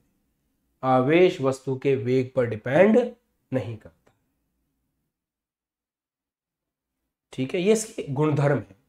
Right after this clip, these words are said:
ये इसकी प्रॉपर्टी है। अब अपन एक काम करते हैं, इसको एक और तरीके से समझते हैं। एग्जाम में अलग टाइप में पूछ सकते हैं, इसी सेम कॉन्सेप्ट को मैं एक अलग तरीके से आपके सामने रखता हूं।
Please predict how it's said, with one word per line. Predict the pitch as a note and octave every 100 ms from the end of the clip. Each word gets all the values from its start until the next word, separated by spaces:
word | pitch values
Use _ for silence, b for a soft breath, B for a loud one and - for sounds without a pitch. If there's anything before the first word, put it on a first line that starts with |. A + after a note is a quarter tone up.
| _ C3
ये |
इसकी | D3+ - A3+ C4 _ _ _
प्रॉपर्टी | - D#3 D#3 F3 E3 D#3+
है। | A2+ - _ _ _ _ _ _ _ _ _ _ _ -
अब |
अपन | G#3+ C4
एक | B3+
काम | G#3+ A3+
करते | G#3+ G#3
हैं, | A#3+
इसको | A3 A#3+ A#3
एक | - G#3
और | A#3 A3+
तरीके | E3+ D#3+
से |
समझते | D3 A#2 -
हैं। | A2+ - _
एग्जाम | D3+ D#3+ G#3
में | A3+ -
अलग | F3+ G#3
टाइप | G#3 F#3
में | G3+
पूछ | G#3 D#3+
सकते | - - A#3+
हैं, | D#3 - _
इसी | D#3 B3+
सेम | B3+ A#3 C4
कॉन्सेप्ट | A3+ G3 G3 F#3+
को | G3 G#3+ - _ -
मैं | G3+
एक | A3+ A3+ -
अलग | F#3+ B3
तरीके | G#3+ F3 E3+ F3
से | F3+
आपके | F3 -
सामने | D#3+ D3 E3
रखता | C3 -
हूं। | -